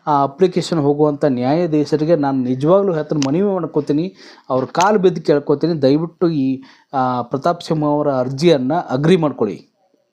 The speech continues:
ಈ ಒಂದು ಕೆಟ್ಟ ಕೆಲಸಕ್ಕೆ, ಈ ಒಂದು ಭಾವನೆಯನ್ನು ತೊಡಿ-, ಆ, ಕಡ್ದು ಹಾಕುವಂಥ ಕೆಲಸಕ್ಕೆ ದಯವಿಟ್ಟು, ಆ, ಸರ್ಕಾರ, ಹಾ,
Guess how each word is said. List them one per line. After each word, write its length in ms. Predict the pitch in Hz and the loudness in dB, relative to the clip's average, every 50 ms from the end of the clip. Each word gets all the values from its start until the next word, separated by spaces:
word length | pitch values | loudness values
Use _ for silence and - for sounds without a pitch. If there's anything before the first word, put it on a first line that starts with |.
| _ _ _ _ 320 _ _ _ _ _ _ _ _ _ _ _ _ _ _ _ _ _ _ | _ _ _ _ _ _ _ _ _ _ _ _ _ _ _ _ _ _ _ _ _ _ _
ಈ 160 | 143 165 196 | -2 2 2
ಒಂದು 260 | 208 196 185 175 165 156 | 2 2 2 -2 -4 -6
ಕೆಟ್ಟ 320 | 160 - 175 170 - - | -2 -2 -2 0 0 -4
ಕೆಲಸಕ್ಕೆ, 560 | 185 - 165 143 139 - 147 - - 143 139 | 0 2 0 2 2 -4 -6 -2 0 0 2
ಈ 40 | 147 | 2
ಒಂದು 380 | 160 156 151 143 139 143 135 123 | 0 0 -2 0 0 0 0 0
ಭಾವನೆಯನ್ನು 760 | 113 113 107 - 139 151 175 196 190 190 175 170 160 160 156 | -4 -8 -2 0 2 2 2 0 0 -2 -4 -4 -4 -4 -4
ತೊಡಿ-, 420 | - - 139 135 143 139 131 131 - - - - - _ - | 0 0 0 2 0 -2 -2 -6 -10 -18 -20 -20 -20 _ -4
ಆ, 320 | 139 131 127 123 123 120 | -2 -2 0 0 0 -2
ಕಡ್ದು 300 | 113 113 - 156 165 156 | -2 0 -2 -2 0 2
ಹಾಕುವಂಥ 440 | 151 151 131 - 151 147 139 135 - | 0 -2 0 0 0 0 0 0 -2
ಕೆಲಸಕ್ಕೆ 640 | 147 - - 123 117 - - 131 - - 170 196 220 226 - - - _ _ _ _ _ 131 | -4 0 0 -2 -2 -2 -6 -8 -4 -2 -2 -2 -2 -4 -10 -20 -20 _ _ _ _ _ 0
ದಯವಿಟ್ಟು, 800 | 123 131 143 170 185 185 202 220 220 - _ 254 247 214 - - - _ _ _ _ _ _ _ _ _ _ _ _ _ _ _ _ _ _ _ _ _ _ _ _ _ _ _ _ _ _ _ _ _ _ - _ - - | 0 2 2 2 2 2 2 2 0 0 _ 2 2 2 0 -8 -20 _ _ _ _ _ _ _ _ _ _ _ _ _ _ _ _ _ _ _ _ _ _ _ _ _ _ _ _ _ _ _ _ _ _ -20 _ -12 -8
ಆ, 500 | 131 131 131 127 127 123 120 117 117 113 | -6 -4 -2 -2 -2 -2 -2 -4 -4 -6
ಸರ್ಕಾರ, 680 | - - 143 139 147 143 - 185 180 175 180 175 160 | -4 -2 -2 -2 -2 0 0 2 2 2 2 0 0
ಹಾ, 540 | 143 123 131 135 127 120 120 117 113 110 | 0 2 2 2 2 2 0 -2 -2 -4